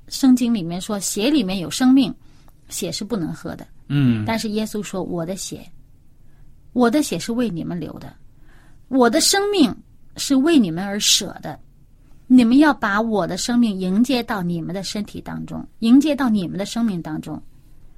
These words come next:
Speaker 1: 就是我和你们在一起了。”
Speaker 2: 非常好的一种比喻，让我们能够把耶稣基督啊，他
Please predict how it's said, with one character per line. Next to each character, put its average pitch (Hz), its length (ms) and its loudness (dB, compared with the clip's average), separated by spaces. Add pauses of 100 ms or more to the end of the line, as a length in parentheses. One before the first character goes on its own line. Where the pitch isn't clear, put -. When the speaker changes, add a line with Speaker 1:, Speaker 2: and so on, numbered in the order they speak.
(1160)
Speaker 1:
就 226 160 -4
是 - 260 -8 (200)
我 180 200 -4
和 196 160 -10
你 180 160 -6
们 160 140 -8
在 165 160 -12
一 160 140 -10
起 - 200 -12
了。” - 160 -18 (1900)
Speaker 2:
非 170 200 2
常 143 180 0
好 113 220 -6
的 123 100 -2
一 123 80 2
种 107 240 -6
比 104 240 -8
喻， - 100 -12 (1600)
让 165 180 4
我 131 40 4
们 127 380 4
能 131 280 4
够 156 180 4
把 131 260 0
耶 139 300 0
稣 - 240 -2
基 160 180 -4
督 139 220 2
啊， 113 220 0 (1080)
他 185 340 0